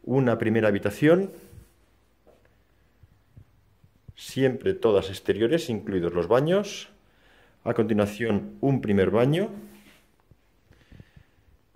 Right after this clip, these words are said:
Junto a él, el segundo baño,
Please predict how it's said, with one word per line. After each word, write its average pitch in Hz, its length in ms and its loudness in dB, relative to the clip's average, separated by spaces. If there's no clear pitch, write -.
Junto 104 300 0
a 120 140 6
él, 95 260 0
el 107 180 -2
segundo 95 480 0
baño, 156 440 0